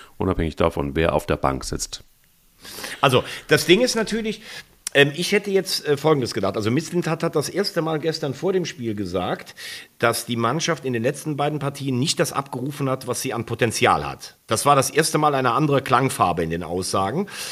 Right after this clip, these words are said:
Speaker 2: weil er sonst immer gesagt hat, die Mannschaft hat alles versucht, die hat einen guten Plan und der Trainer erreicht die Mannschaft. So,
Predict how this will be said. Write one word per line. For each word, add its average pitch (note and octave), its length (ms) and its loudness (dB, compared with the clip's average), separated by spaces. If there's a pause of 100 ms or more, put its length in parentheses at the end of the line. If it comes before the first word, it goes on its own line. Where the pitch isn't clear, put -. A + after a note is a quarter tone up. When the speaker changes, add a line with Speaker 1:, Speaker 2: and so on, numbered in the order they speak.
(120)
Speaker 2:
weil A2 100 2
er A#2 60 6
sonst B2 240 2
immer C#3 160 0
gesagt B2+ 340 -2
hat, A2 120 -2
die A2 40 -4
Mannschaft A2+ 300 -2
hat G#2+ 120 0
alles G#2 200 -2
versucht, A2 400 -4
die B2+ 80 2
hat A2+ 160 0
einen G#2+ 100 -4
guten G2+ 280 -6
Plan C3 320 0
und A2+ 160 -8
der G#2 100 0
Trainer G#2+ 280 -2
erreicht G2 340 -2
die G2 60 -4
Mannschaft. D2+ 600 -6
So, F#2+ 280 -2